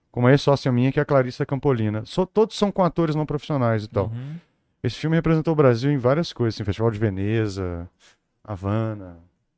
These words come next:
Speaker 1: é, Toronto, que é um dos maiores festivais do mundo. Então, ele foi um filme bem premiado, assim, bem, bem querido e muito bem falado, assim, também. Tudo você imaginar, pega aí Le Monde, na França,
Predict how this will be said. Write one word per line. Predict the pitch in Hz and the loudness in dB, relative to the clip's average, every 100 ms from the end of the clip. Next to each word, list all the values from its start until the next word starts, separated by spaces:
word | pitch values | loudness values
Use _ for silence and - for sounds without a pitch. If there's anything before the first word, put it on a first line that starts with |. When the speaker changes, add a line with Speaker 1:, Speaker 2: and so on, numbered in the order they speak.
| _ _ _ _ | _ _ _ _
Speaker 1:
é, | 95 92 87 85 82 101 - - | -14 -10 -10 -10 -12 -12 -10 2
Toronto, | 120 104 117 117 - | 2 4 0 -4 -8
que | |
é | 101 | -12
um | |
dos | 98 | -8
maiores | 107 101 | -10 -8
festivais | 113 110 107 | -12 -8 -8
do | 107 107 | -6 -8
mundo. | 98 110 107 98 | -6 -6 -6 -6
Então, | 90 - 104 113 | -8 -4 -4 -2
ele | 104 92 - 117 | -4 -8 -10 -8
foi | - | -6
um | 113 | -4
filme | 131 120 | -2 0
bem | 110 135 | 0 2
premiado, | 135 123 107 104 95 | 2 2 4 2 0
assim, | 95 113 113 | -6 -6 -6
bem, | 107 120 127 120 113 | -4 -4 -4 -6 -6
bem | 104 101 120 | -8 -8 -8
querido | 131 123 120 131 | -6 -6 -6 -8
e | |
muito | 143 - | -10 -8
bem | 147 | -8
falado, | 160 147 113 113 101 | -2 -2 -2 -4 -6
assim, | - 104 | -14 -12
também. | 104 98 98 - _ - _ | -10 -8 -10 -12 _ -20 _
Tudo | _ - | _ -10
você | |
imaginar, | 175 165 147 131 123 131 131 113 101 _ _ _ _ _ _ _ | -6 -2 -2 0 2 2 0 -2 -8 _ _ _ _ _ _ _
pega | 117 120 117 | -4 -2 0
aí | 113 107 | 0 0
Le | 104 113 | -2 -2
Monde, | 110 120 127 117 110 95 90 92 104 | -2 -4 -4 -4 -6 -10 -12 -14 -14
na | 104 | -12
França, | 101 - 110 117 113 - | -12 -6 -4 -4 -6 -8